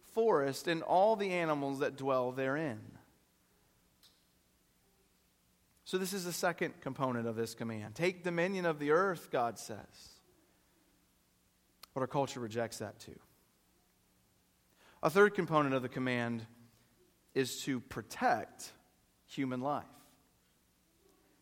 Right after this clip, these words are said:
We've already said that for many children in our day, it's, it's, uh, s-, amazing that they're even born to begin with.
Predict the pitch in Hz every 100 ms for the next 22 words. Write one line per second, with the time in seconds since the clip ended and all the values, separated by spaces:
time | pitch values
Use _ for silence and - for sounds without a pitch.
0 | _ _ _ _ _ _ _ - 113 117
1 | 113 131 131 127 - 143 143 165 135 127
2 | - - _ _ _ _ _ - 151 139
3 | 143 160 170 165 156 - 165 160 160 165
4 | 170 156 151 143 143 139 156 185 175 139
5 | - - - _ _ _ _ 139 127 -
6 | - - - _ _ _ _ - 76 -
7 | - _ - - - - - 131 139 175
8 | 180 180 208 214 - 131 143 151 151 139
9 | 160 151 139 123 143 175 185 165 151 147
10 | 170 196 143 175